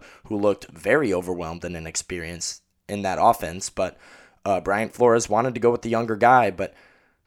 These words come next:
good for Fitzpatrick. Uh, I like it when guys like this get opportunities to play and get risk-free opportunities to play. I think he can bring a lot to Washington football team, even if he's not the,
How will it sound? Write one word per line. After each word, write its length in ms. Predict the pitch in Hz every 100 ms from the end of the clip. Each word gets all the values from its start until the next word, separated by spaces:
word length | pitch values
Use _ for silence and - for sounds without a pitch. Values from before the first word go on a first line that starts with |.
| _
good 160 | 135 156
for 160 | 165
Fitzpatrick. 880 | 151 160 - 139 151 139 98 - _ _
Uh, 300 | - 107 85 - _
I 120 | 117
like 280 | 123 120 123
it 100 | 139
when 140 | 131 127
guys 260 | 131 127
like 160 | 131 127
this 200 | 127 -
get 120 | 120
opportunities 680 | 120 123 131 - 131 123 -
to 100 | -
play 400 | - 110 117 127
and 160 | 110 107
get 160 | 120 92
risk-free 560 | 120 - - 113 147
opportunities 580 | 135 - 90 101 92 92
to 100 | -
play. 280 | - 98 92
I 80 | 98
think 240 | 123 127
he 60 | 127
can 160 | 120
bring 260 | - 113 120
a 40 |
lot 280 | 104 110 -
to 80 | 117
Washington 580 | 104 110 - 113 110 95
football 400 | - 104 117 113
team, 380 | - 117 110 -
even 220 | - 151 165
if 100 | 147
he's 180 | 123
not 300 | 104 117 160
the, 240 | 117 90